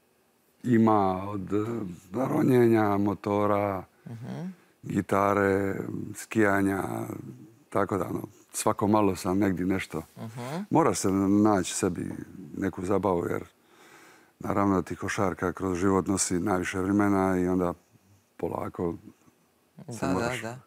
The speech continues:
Speaker 1: prebaciti
Speaker 2: E,
Speaker 1: na
Speaker 2: jedno
Speaker 1: drugo.
Speaker 2: vrijeme ste bili ludi za motorima. Koliko ste, rekli ste mi da ste koliko hiljada,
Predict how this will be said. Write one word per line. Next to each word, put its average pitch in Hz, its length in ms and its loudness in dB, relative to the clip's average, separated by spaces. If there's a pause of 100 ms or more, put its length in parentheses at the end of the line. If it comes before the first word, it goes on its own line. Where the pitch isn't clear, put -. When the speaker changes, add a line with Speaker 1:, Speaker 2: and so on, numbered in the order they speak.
(120)
Speaker 1:
prebaciti 98 400 0
Speaker 2:
E, - 20 4
Speaker 1:
na 165 60 6
Speaker 2:
jedno 190 100 6
Speaker 1:
drugo. 240 140 2
Speaker 2:
vrijeme 254 260 2
ste 262 160 0
bili 240 400 2
ludi 220 300 2
za 190 140 2
motorima. 170 760 0 (420)
Koliko 196 360 2
ste, 131 420 0 (300)
rekli 165 260 -4
ste 165 120 -6
mi 147 120 -4
da 147 120 -2
ste 143 180 -6
koliko 175 420 -4
hiljada, 117 560 0